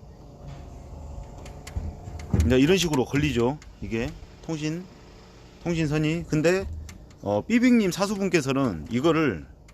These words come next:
올라가다 걸리면 이렇게 밀어가지고, 자,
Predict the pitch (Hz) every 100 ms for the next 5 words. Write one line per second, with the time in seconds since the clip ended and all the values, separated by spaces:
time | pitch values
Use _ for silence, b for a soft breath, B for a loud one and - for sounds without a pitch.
0 | - - - - 165 214 185 131 131 156
1 | 151 120 120 87 71 - - - 165 214
2 | - 131 107 143 143 127 101 92 90 90
3 | 73 - - - - - - - - -
4 | - - - - - - - - - 90
5 | 90 113